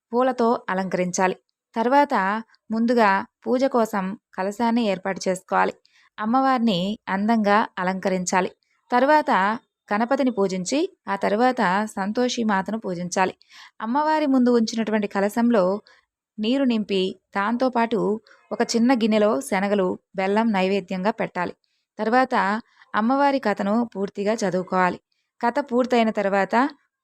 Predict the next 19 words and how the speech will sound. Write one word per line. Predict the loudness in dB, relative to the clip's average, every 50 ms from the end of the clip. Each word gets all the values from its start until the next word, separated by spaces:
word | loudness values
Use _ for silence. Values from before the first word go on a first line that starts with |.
| _ -4
పూజలో | -2 0 2 4 4 2
కూర్చున్నటువంటి | 2 0 -2 -2 0 -2 -2 -2 0 -2 -2 0
భక్తులందరూ | -2 -2 -4 -4 -4 -4 -2 0 0 2 2 0 0
కూడా | 0 0 0 0 2 0 0 -2 -6 _ _ _ _ _ -8
"సంతోషి | -4 -2 -2 0 2 2 2 2 2 0 0 2
మాతకు | 2 2 2 0 -2 -2 -2 -2 -2
జై" | 0 0 2 2 4 2
అంటూ | 2 0 -2 -2 -4 -2 -2 -4 -4 -8 -12 _ -10
పూజను | -8 -4 -2 0 0 0
ముగించాలి. | 0 0 -2 -4 -4 -2 0 0 0 -2 -4 _ _ _ _ _ _ _ _
సంతోషి | -4 -2 -2 0 2 2 2 2 2 0 0
మాత | 2 2 2 0 -2 -4
కథ | -4 -4 -4
చదివిన | -4 -2 -2 -2 0 0 0 0 -2 -2 -4 -8 _ _ _ _ _ -6
తరువాత | -4 -2 0 2 2 2 2 0 0 0 0 -2 -4 -6 -10
హారతి | -8 -2 0 2 2 0 0 -2 -4
ఇవ్వాలి. | -4 -2 0 0 0 0 -2 -8 _ _ _ _ _ _ _ -6
ఆ | -4 -2
తరువాత | 0 0 0 2 2 2 2 2 2 2 2 0 0